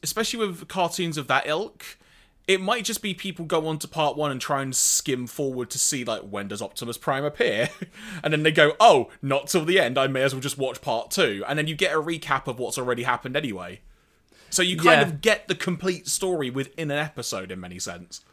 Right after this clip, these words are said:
Speaker 2: Yeah, I think I'm just a traditionalist. Like, how dare you just watch part two of something? Like, what's wrong with you? I mean, say, <laughs> Fi-, Five Faces of Darkness is another interesting one because,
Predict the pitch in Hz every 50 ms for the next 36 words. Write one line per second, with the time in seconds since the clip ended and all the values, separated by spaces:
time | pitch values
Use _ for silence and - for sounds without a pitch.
0 | _ _ - 139 123 117 101 92 95 - - 143 175 196 - 165 165 151 139 143
1 | 135 - 139 117 113 117 104 120 117 - - 110 101 - - 110 107 107 147 151
2 | 143 127 135 120 127 120 113 107 104 110 104 - 113 101 98 - - 104 95 92
3 | - - 110 95 98 98 92 - 107 95 95 98 95 92 95 95 101 117 123 117
4 | - 101 101 101 98 95 104 113 123 156 285 - 190 165 165 - - 196 214 202
5 | 170 - 202 196 185 - 196 165 - 165 147 139 139 135 147 143 143 143 143 135
6 | 143 135 135 139 135 139 135 135 120 131 139 131 - 143 131 - - 127 117 123
7 | 117 117 117 120 117 - 131 117 113 110